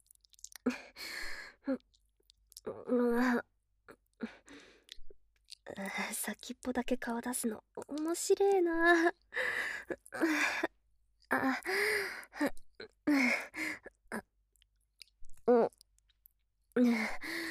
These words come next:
う、むっちむちなおっぱいでパイ釣りされるのって男の夢だよな。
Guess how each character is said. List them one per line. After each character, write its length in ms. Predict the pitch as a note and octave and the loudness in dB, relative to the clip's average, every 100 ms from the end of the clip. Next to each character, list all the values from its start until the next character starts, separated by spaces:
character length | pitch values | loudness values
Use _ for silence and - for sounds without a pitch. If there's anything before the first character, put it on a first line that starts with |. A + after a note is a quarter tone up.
| D#4 C#4+ - - - - - _ _ _ _ _ _ _ - - - _ _ _ _ - | -8 -12 -16 -20 -8 -8 -8 _ _ _ _ _ _ _ 2 2 0 _ _ _ _ 2
う、 380 | G#3+ C4 C4 - - - _ _ - - - - - - _ _ _ _ _ _ _ _ _ _ - B3+ A3+ A3 - D#4 F#4 F#4 E4 B3 | 4 6 6 4 -2 -20 _ _ -6 -6 -8 -10 -10 -12 _ _ _ _ _ _ _ _ _ _ -12 -6 -2 -4 -2 -2 2 2 2 -2
む 200 | F3+ F#3 | -4 -4
っ 20 | F#3 - | -4 -4
ち 140 | - | -2
む 120 | G3+ | -2
ち 180 | G3+ G#3+ | -2 -2
な 160 | G#3 G#3+ | 0 0
お 40 | |
っ 40 | - - | -2 -4
ぱ 140 | G#3 | -6
い 80 | F#3+ | -4
で 140 | F#3+ - | -4 -6
パ 160 | - - | -8 -8
イ 100 | A3+ | -4
釣 160 | B3+ | -2
り 100 | C4 | 0
さ 180 | C4 C#4 | 0 2
れ 100 | C4+ | 2
る 120 | D4 | 4
の 100 | C#4+ B3+ | 2 2
っ 20 | |
て 260 | _ - - _ - - | _ -10 -10 _ -10 -4
男 440 | C#4+ - E4 F4+ | -2 0 0 2
の 100 | F4 | 4
夢 280 | E4+ F4+ F#4 | 6 6 6
だ 100 | F4 | 4
よ 140 | E4 D4+ | 4 4
な。 320 | D4 D#4 | 2 2